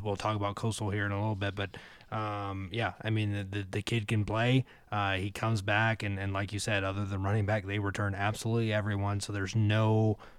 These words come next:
reason to think that they're, they're gonna be any worse than the ten and one season that they put together last year.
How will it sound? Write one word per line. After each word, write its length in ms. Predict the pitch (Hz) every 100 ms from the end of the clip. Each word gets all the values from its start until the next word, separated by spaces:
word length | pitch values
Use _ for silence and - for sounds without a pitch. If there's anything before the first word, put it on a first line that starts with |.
| -
reason 600 | 110 110 117 120 110 104
to 80 | 104
think 400 | 92 123 123 101
that 260 | 104 98 98
they're, 320 | 104 101 101
they're 140 | 104 104
gonna 140 | 104
be 260 | 104 101 107
any 240 | 110 104
worse 380 | 98 104 110 -
than 180 | - 110
the 120 | 101
ten 220 | 98 110
and 140 | 107
one 360 | 101 107 104 101 - - -
season 400 | - - 117 117
that 160 | 110 98
they 100 | 113
put 180 | 110 113
together 300 | 113 120 117
last 300 | 117 135 -
year. 140 | -